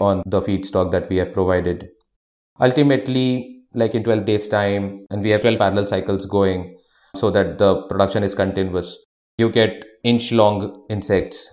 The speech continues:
or inch-long insect larvae, which is ready to get sterilized, cleaned up before it gets processed. So, like, we clean it up, we sterilize it,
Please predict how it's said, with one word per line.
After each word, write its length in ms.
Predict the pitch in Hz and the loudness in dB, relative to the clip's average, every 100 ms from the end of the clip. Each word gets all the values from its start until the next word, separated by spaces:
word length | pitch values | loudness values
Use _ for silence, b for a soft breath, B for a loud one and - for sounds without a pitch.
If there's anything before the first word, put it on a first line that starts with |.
| - | -2
or 200 | 98 92 | 0 0
inch-long 380 | 101 107 101 95 | -2 -2 0 0
insect 320 | 95 98 - | -2 -4 -2
larvae, 420 | 90 90 90 87 | -2 0 -2 -2
which 220 | 95 92 | -4 -2
is 180 | 98 92 | -2 0
ready 280 | 98 98 101 | -2 0 -2
to 140 | 98 95 | -2 0
get 200 | 95 95 | -2 -2
sterilized, 720 | 101 95 95 95 95 - - | 0 0 2 2 2 -2 -6
cleaned 260 | 101 98 | -2 0
up 300 | 92 87 - - b b | 0 0 -4 -18 b b
before 280 | 104 110 101 | -2 0 0
it 120 | 92 | 2
gets 220 | 101 - | 0 0
processed. 540 | - 98 95 170 - - _ | 0 0 0 -4 -6 -18 _
So, 280 | - 104 95 | -6 0 2
like, 320 | 95 92 90 | 2 0 -2
we 160 | 98 95 | -6 -2
clean 200 | 110 113 | -2 0
it 120 | 110 | 2
up, 220 | 104 - | 0 0
we 60 | 92 | -6
sterilize 460 | - 101 101 101 101 | -2 0 2 0 0
it, 300 | 98 - | -2 -4